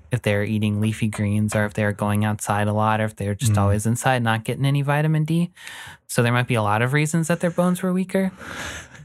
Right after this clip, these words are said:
Speaker 1: And that same Harvard paper I talked about earlier said that there are enough other sources of calcium, like leafy green vegetables and just, like, taking calcium supplements, that you're better off just eating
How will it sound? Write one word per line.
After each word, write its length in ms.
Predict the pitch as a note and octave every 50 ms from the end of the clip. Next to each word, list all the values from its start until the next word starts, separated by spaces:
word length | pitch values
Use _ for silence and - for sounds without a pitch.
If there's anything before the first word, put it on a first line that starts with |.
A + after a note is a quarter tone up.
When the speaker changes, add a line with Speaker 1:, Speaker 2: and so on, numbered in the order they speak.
| - - - -
Speaker 1:
And 140 | B2+ C#3
that 140 | C#3 C3 B2+
same 220 | - - E3 E3 D#3+
Harvard 360 | C3+ C3+ B2+ B2+ C3 B2+ B2+
paper 260 | - B2 A#2 - A#2+
I 80 | A#2 A#2+
talked 240 | - - B2 A#2 -
about 180 | B2+ A#2 A2
earlier 500 | A2 A2 G#2+ G#2+ A2 A2 A2 A2 A2+ A#2 A2+ - - - - - _
said 260 | - - C3+ B2+ A#2+
that 160 | B2 A#2+ A#2
there 180 | - A#2+ A#2 A2+
are 260 | A2+ A2+ A2 - - _ -
enough 320 | B2 B2 C3+ D3 D#3 -
other 300 | - A#2+ A#2 A#2+ B2 C3
sources 540 | C3+ - - A2 G#2+ A2+ - - B2+ B2 A#2
of 400 | - - - A2 G#2+ G#2+ A2 - - _ _
calcium, 680 | - - G#2+ A2+ - - D3 D3 D#3 D#3 D#3+ E3 D#3+ - _ _ - - _ _ _ _
like 320 | - A2 A2 A2+ A2 - -
leafy 260 | C3 B2+ B2+ - C3+
green 240 | B2+ A#2+ B2+ B2+ B2
vegetables 520 | A#2+ A#2+ A#2+ - - B2 A#2 A#2+ A#2+ A#2 A2+
and 160 | G#2+ G#2 G#2
just, 200 | - A2+ - -
like, 160 | - A2 A2
taking 380 | - - - G#2+ - - A2+ A2
calcium 480 | G#2+ - G#2+ G#2+ A2 - - B2+ C3 C3
supplements, 640 | - C#3 C3 - - C#3 C#3+ C#3+ C#3 C#3+ C#3 - -
that 280 | - A2 G#2+ G#2+ G#2+
you're 80 | A#2 A2+
better 360 | G#2+ A2 A2+ A2+ A#2+ A#2+ -
off 300 | - G#2 G#2 B2+ D3+ -
just 260 | - - D#3 D3+ - -
eating 560 | - D#3 E3 E3+ F#3 F#3 F#3+ F#3+ F#3+ F#3+ F#3+